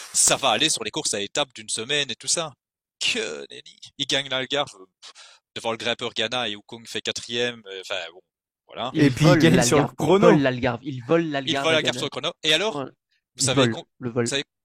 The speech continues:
Speaker 1: combien de points il a mis, si je retire, pas l'Algarve, juste le classement général, on va quand même lui laisser ces deux points là sur une étape.
Speaker 2: Soixante points ?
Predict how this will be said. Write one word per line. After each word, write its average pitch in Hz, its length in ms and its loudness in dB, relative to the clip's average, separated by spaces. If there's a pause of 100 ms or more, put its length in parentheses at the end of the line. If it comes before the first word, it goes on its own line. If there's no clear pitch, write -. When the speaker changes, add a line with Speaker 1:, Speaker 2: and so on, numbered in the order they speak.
Speaker 1:
combien 160 220 -2
de - 100 -18
points 170 180 -4
il 135 120 -2
a 131 80 -2
mis, 135 120 -10
si - 160 0
je 127 80 -10
retire, 139 300 -10 (140)
pas 117 100 0
l'Algarve, 107 400 -4 (460)
juste - 280 -4
le 110 120 -12
classement 127 320 -6
général, 113 340 -4
on 87 60 -20
va 95 80 -8
quand - 80 -8
même 104 80 -8
lui 107 80 -16
laisser 107 260 -2
ces 113 160 -4
deux 104 140 -14
points 117 240 -4
là 98 80 -4
sur 107 120 -6
une 101 80 -16
étape. 127 260 -10
Speaker 2:
Soixante 139 500 0
points ? 185 240 -2